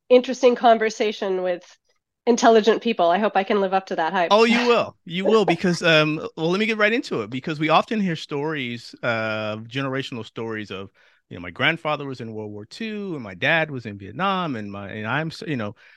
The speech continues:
Speaker 2: but it's rare. Uh, and this is one of the few stories that chronicle a mother and daughter who have both served. So, uh, what motivated you to share your story about you and your mother and the generational aspects of military service for, for women?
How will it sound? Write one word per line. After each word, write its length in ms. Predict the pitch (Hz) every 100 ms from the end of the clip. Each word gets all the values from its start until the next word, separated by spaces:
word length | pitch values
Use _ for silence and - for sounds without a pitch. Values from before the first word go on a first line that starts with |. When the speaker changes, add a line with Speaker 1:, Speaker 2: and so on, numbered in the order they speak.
| _ _ _
Speaker 2:
but 140 | 170
it's 160 | 170 165
rare. 640 | 135 151 220 220 98 101 _ -
Uh, 640 | 139 127 123 120 120 120 120
and 140 | 131
this 100 | 175
is 80 | 190
one 120 | 156
of 60 | 135
the 60 |
few 220 | - 180
stories 400 | 185 - 139 120
that 140 | 123 -
chronicle 600 | - 135 147 - 135 131
a 80 | 113
mother 360 | 117 147 156
and 280 | - 120 107
daughter 520 | 123 180 254 - - -
who 140 | 120
have 180 | 107 98
both 240 | 101 92 -
served. 540 | - 104 92 95 -
So, 420 | - 147 131 135 _ _ _ _ _ -
uh, 240 | 135 131
what 260 | 135 175 -
motivated 480 | 190 202 180 165 156
you 120 | 151
to 80 | 135
share 260 | - 151
your 160 | 135 131
story 460 | - 143 156 147
about 340 | 120 120 117 127
you 240 | 123 127
and 120 | 110
your 120 | 101 101
mother 520 | 151 254 139 101 113 _ _ _ _
and 160 | 131 127
the 60 | 110
generational 640 | 131 135 127 143 - 127
aspects 500 | 117 101 - 101 -
of 120 | - 107
military 480 | 113 127 - 101
service 520 | 92 - 98 98 101 -
for, 420 | 120 113 113 117
for 240 | - 139
women? 240 | 156 247